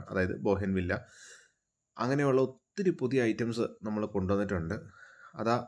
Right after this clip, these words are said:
നിങ്ങൾ നോക്കൂ, ശ്രീലങ്കൻ മുല്ലയുടെ വലിയ കളക്ഷനാണ് നമ്മുടെ കയ്യിലിരിക്കുന്നത്. ഇതാണ്ട് ഇതുപോലെയുള്ളൊരു പുതിയ പ്ലാന്റ് ഇവിടെ വന്നിട്ടുണ്ട്. ഇത് ഇഞ്ചിയുടെ വിത്താണ്. ഇതാ ഇതാണ് ഇസ്രയേൽ ഓറഞ്ച് എന്ന് പറയുന്ന ഒരു പുതിയ വെറൈറ്റിയാണിത്. ആ,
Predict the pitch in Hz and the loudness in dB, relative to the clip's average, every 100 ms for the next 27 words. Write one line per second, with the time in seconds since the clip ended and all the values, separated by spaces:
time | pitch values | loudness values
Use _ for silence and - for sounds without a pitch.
0 | - 113 110 110 104 92 101 98 101 98 | -6 -2 0 0 0 0 -4 -2 0 2
1 | 95 98 101 98 107 104 92 95 113 101 | 2 0 0 -2 0 0 0 -2 -2 -2
2 | 90 - 117 92 90 - _ 101 90 92 | -2 -4 -2 0 -2 -6 _ -6 -4 -2
3 | 95 87 85 80 92 117 - - - - | -2 -2 -4 -4 -2 -4 -6 -20 -20 -20
4 | 190 131 110 107 113 120 120 113 110 107 | -6 0 2 2 2 2 2 2 -2 -2
5 | 104 123 131 110 104 107 107 104 92 90 | 2 2 4 0 0 0 0 0 -2 -2
6 | 90 90 - _ _ - - - - 123 | -2 -4 -8 _ _ -20 -20 -20 -8 0
7 | 113 - 117 113 117 120 123 123 98 92 | 0 0 0 0 0 2 2 2 0 -4
8 | - 101 82 92 - _ _ _ _ - | -4 -4 -4 -6 -8 _ _ _ _ -6
9 | 104 107 123 131 120 95 101 - - 131 | -2 0 2 4 6 6 4 -4 -8 -6
10 | - 147 143 143 143 117 113 113 110 92 | 0 2 4 4 0 0 2 2 0 -4
11 | - - 107 101 87 87 87 - - _ | -10 -8 -6 -2 0 0 -2 -6 -12 _
12 | _ _ _ _ _ _ _ - 117 101 | _ _ _ _ _ _ _ -6 -4 -2
13 | 107 107 120 101 92 95 113 82 82 120 | 0 4 4 4 2 2 2 0 -2 -4
14 | - _ _ _ _ _ - | -8 _ _ _ _ _ -10